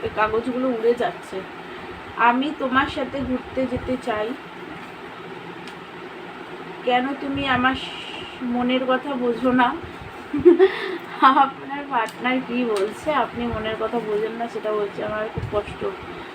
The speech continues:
"আমাদের মিলন হবেই।" দেখুন, আপনার কনফিডেন্স নেই, কিন্তু আপনার পার্টনার আছে। আপনার তো কনফিডেন্স নেই বলেই তো আপনি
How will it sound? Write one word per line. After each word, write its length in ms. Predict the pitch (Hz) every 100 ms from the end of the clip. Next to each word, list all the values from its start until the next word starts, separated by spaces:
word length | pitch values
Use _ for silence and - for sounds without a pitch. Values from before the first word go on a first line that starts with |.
| -
"আমাদের 540 | 226 233 254 262 294 285
মিলন 380 | 262 254 262 254
হবেই।" 360 | 220 - 202 - - -
দেখুন, 320 | 220 - 214
আপনার 360 | 208 - 262 262
কনফিডেন্স 520 | 254 247 262 277 262 277
নেই, 120 | 269
কিন্তু 260 | 254 247
আপনার 240 | 247 247 247
পার্টনার 400 | 208 208 220 226
আছে। 260 | 185 185 190 - - - - - - - - -
আপনার 300 | 175 - 233
তো 60 | 240
কনফিডেন্স 500 | 226 220 233 247 269 262
নেই 180 | 247 254
বলেই 280 | 254 262 254
তো 60 | 262
আপনি 360 | - 254 262